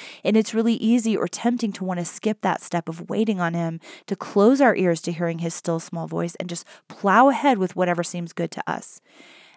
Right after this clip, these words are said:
As I've said before in other episodes, when I was a teenager, I used to imagine that if I waited on God for my future love story, to direct me in how to navigate my future, I would just end up sitting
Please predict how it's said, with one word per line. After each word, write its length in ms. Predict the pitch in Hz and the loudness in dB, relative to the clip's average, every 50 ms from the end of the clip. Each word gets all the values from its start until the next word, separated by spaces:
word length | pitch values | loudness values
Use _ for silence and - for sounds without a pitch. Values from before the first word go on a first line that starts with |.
| _ - | _ 0
As 180 | 175 190 196 | 2 4 4
I've 100 | 190 180 | 4 2
said 220 | - - 202 190 175 | 4 4 2 4 4
before 320 | 190 180 - - 185 185 | 2 -2 -2 0 0 0
in 80 | 175 170 | 0 0
other 200 | 170 175 165 - | 0 0 0 0
episodes, 540 | - 170 - 170 - - 175 165 165 165 | 0 -2 -2 -4 -4 -2 -2 -2 -2 -2
when 140 | 175 175 180 | -6 -6 -4
I 200 | - - 170 175 | -2 0 0 0
was 120 | 170 175 170 | 0 0 -4
a 60 | 165 | -6
teenager, 640 | - - - - 240 254 262 208 180 - 175 170 170 | -8 -6 -2 0 2 2 2 2 2 0 0 0 2
I 40 | |
used 280 | 170 180 190 185 - - | 2 2 0 -2 -2 -4
to 80 | 185 175 | -4 -4
imagine 500 | 165 165 156 170 185 196 180 175 170 165 | -2 -2 0 0 0 0 -2 -4 -4 -4
that 160 | 165 165 - - | -4 -4 -4 -4
if 160 | 175 - - | -6 -4 -4
I 180 | 170 165 165 160 - - - - _ | -2 -2 -2 -4 -6 -12 -20 -16 _
waited 520 | - 185 175 190 202 262 285 285 269 214 | -6 0 4 6 6 6 6 6 4 4
on 160 | 202 196 185 175 | 2 2 0 0
God 400 | 170 185 190 175 160 53 50 - | 2 4 4 4 4 4 0 -4
for 240 | - - 180 180 | -4 -2 -2 0
my 140 | 175 170 165 | 0 -2 -4
future 300 | - - 160 - - 160 | -4 -6 -8 -8 -6 -4
love 200 | 160 165 160 156 | -2 -2 -2 -2
story, 400 | - - - - - - - - - - | -4 -8 -10 -8 -8 -8 -8 -10 -12 -14
to 120 | - 185 | -16 -10
direct 520 | 180 185 175 170 175 185 196 - - - 190 | -6 -4 -2 0 2 2 2 2 -2 -6 -8
me 160 | 180 175 170 - - | -8 -8 -8 -8 -8
in 300 | 175 165 170 170 160 - - - - - - | -8 -8 -8 -8 -10 -14 -18 -20 -20 -20 -16
how 280 | - - 202 196 196 190 | -8 0 2 2 2 2
to 480 | 190 - - 190 185 175 170 165 - - | -2 -6 -6 -4 -2 -2 -4 -4 -6 -6
navigate 420 | 175 165 170 175 175 170 170 165 | -4 -2 -2 -2 0 -2 -2 -4
my 120 | 165 160 156 | -4 -8 -10
future, 400 | - - - 220 - - 160 - - | -6 -4 -4 -4 -2 -2 -2 -2 2
I 140 | 165 226 | 2 4
would 140 | 302 311 262 | 4 4 2
just 180 | 214 202 - - | 0 -2 -4 -2
end 220 | - 190 185 180 175 | -2 -2 0 0 0
up 140 | 165 165 | -2 -2
sitting 500 | - - - - 185 180 180 175 175 170 | -4 -6 -4 -4 -2 -2 -2 -4 -6 -8